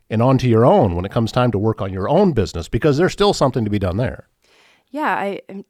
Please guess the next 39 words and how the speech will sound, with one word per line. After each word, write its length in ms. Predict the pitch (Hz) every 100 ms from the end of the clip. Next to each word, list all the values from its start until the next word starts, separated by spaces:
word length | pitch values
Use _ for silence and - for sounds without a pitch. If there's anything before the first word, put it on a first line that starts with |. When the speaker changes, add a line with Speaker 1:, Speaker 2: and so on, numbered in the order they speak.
| _
Speaker 2:
people 240 | 220 208
talk 200 | - 208
about 200 | - 196
that 120 | 202
all 120 | 190 185
the 80 | 190
time. 500 | - 226 165 180 190
I 80 | 180
mean, 360 | 175 165 165 - _
the 80 | 185
plumber's 460 | - 190 175 170
house 320 | - 170 180 -
gets 220 | - -
the 120 | 190
least 260 | 170 175 -
amount 280 | 180 175 175
of 100 | -
plumbing. 460 | 180 208 190 - - _ _
The 100 | 170
carpenter's 520 | - 160 - 170 170
house 260 | 170 180 -
gets 240 | 196 -
the 120 | -
least 280 | 185 190 -
amount 240 | 175 175 175
of 120 | 175 _
carpentry, 520 | - 196 202 170 87
right? 360 | 160 151 196 _ _ _ _ _
The 80 | 202
shoemaker's 720 | - 220 208 196 196 185 -
children 380 | - 214 190 185
don't 200 | 175 180
have 180 | 214 190
shoes 320 | - 277 220
to 100 | 104
Speaker 1:
Right. 100 | - 190 - - -
Speaker 2:
wear. 160 | 392 294 -
<laughs> 40 | _ _ - - - - -
So, 360 | - - 277 269